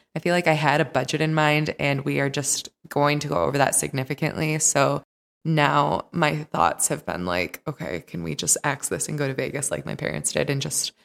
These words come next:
elope and call it a day?" I mean, <laughs> I love Brendan so much, of course, but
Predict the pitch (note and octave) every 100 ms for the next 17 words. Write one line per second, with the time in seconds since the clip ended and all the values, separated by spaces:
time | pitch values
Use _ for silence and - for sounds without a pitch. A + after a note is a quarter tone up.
0 | _ _ D#3+ C#3+ C#3 D3+ E3 D#3+ F3 E3
1 | D3 D3 C#3+ D#3+ D#3+ - - - - F3+
2 | E3+ F#3+ G#3+ G#3 - - - - - -
3 | F#3+ B3 G3 F3+ F#3+ - F#3 F3+ E3 D#3
4 | - E3+ E3+ D#3+ D#3+ E3 - - E3+ E3
5 | D#3+ - D3 -